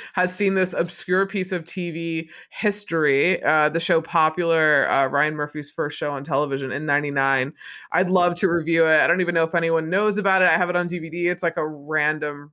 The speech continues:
rare find in television, but it's great, there's an episode where they're in biology and, like, they have the frog to dissect and this girl refuses. And the teacher says, like, "Okay, well, that's fine. You can refuse. But if you do, you have to carry around, like, this frog purse,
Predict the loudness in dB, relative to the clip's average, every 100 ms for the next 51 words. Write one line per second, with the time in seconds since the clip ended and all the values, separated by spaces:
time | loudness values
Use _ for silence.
0 | -2 2 4 2 -2 -4 -4 -6 -6 -4
1 | -4 -4 -4 -6 -4 0 2 2 0 -8
2 | -20 _ _ 2 4 4 2 2 2 4
3 | 4 4 4 4 4 4 2 2 2 4
4 | 4 2 0 0 0 0 -4 -6 _ -2
5 | 0 0 -2 -6 -2 -2 -2 -4 -2 -2
6 | -4 -4 -12 -2 -2 0 -2 -6 -6 -4
7 | -2 0 2 0 -4 -16 -20 -12 -2 2
8 | 2 2 -2 0 0 2 0 2 2 2
9 | 2 0 0 0 -2 -2 -2 -2 -2 -2
10 | -4 0 0 0 -6 -20 -2 2 2 0
11 | -4 0 0 0 0 -2 -8 -2 2 2
12 | 2 0 -2 -2 -4 -6 -12 -8 -2 2
13 | 2 -2 -6 -4 -2 -2 -4 -12 -18